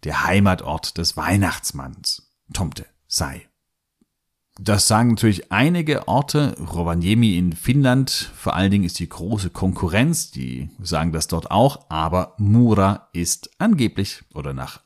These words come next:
eigener Behauptung ebenfalls die Heimat des Weihnachtsmannes und im Tomteland, dort kannst du dieser Geschichte nachspüren. Also hier im November und im Dezember bis Anfang Januar,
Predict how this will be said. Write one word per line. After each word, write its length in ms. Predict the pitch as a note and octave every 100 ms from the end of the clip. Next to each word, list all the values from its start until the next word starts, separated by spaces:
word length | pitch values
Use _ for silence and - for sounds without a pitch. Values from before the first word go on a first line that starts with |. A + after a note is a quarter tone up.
| -
eigener 360 | F#2 A2+ A2+
Behauptung 480 | F2 D#2+ E2+ - F#2 -
ebenfalls 800 | C#3+ E3+ A#2+ E2+ D2+ C2+ - _ _ -
die 180 | E2+ D#2+
Heimat 720 | - E2+ E2 D#2 D2+ - D#2+
des 260 | E2 -
Weihnachtsmannes 920 | D2+ E2 G#2+ G#2 - F#2+ F#2+ G2+ F#2+ - - - _
und 280 | - A#2 G#2+
im 300 | G2+ F2+ E2 - -
Tomteland, 880 | G#3 - - D2 F#2 D3+ - - _ -
dort 380 | - G2 -
kannst 340 | - E2 D#2+ -
du 120 | G2
dieser 520 | D#2+ C#2+ D#2+ E2 D2+ _ -
Geschichte 540 | D#3 - D2 - G2+
nachspüren. 880 | F#2 E2+ F#2 A#2+ - - F2+ D2+ - _ _ _ _ _
Also 220 | G#2 F2
hier 480 | E2 B2+ D3+ D#3 A#2 -
im 140 | - F2
November 560 | D#2+ F#2+ B2 C3 B2
und 220 | - E2+ -
im 80 | D#2+
Dezember 420 | D2 - A2+ C3
bis 180 | F2+ -
Anfang 320 | E2 D#2+ D#2
Januar, 580 | D#2 G#2 B2 A2 G#2+ A2